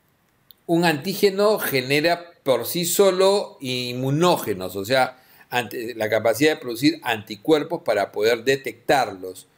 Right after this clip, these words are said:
Cuando un antígeno es de muy bajo peso molecular, ¿cómo se llama? Antígeno de bajo peso molecular es el apteno. Hay aptenos,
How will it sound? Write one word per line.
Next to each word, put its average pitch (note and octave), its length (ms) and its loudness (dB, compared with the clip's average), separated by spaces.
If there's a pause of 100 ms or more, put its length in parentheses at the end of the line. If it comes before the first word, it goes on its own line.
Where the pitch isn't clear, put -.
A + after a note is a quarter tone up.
(380)
Cuando D3 340 2
un A#3 100 0
antígeno G#3 600 2
es F#3+ 180 0
de F#3 80 4
muy F#3+ 220 0
bajo G3+ 400 0
peso D#3 560 2
molecular, C3 720 0
¿cómo D3 200 -4
se C#3+ 160 -2
llama? A#2+ 460 0
Antígeno A#2+ 680 -2
de A#2+ 80 2
bajo C#3+ 400 0
peso C#3+ 360 -2
molecular B2 800 -2 (500)
es B2+ 300 -2
el C#3 280 -2
apteno. G2+ 720 -4 (1600)
Hay C4 160 0
aptenos, F3+ 720 0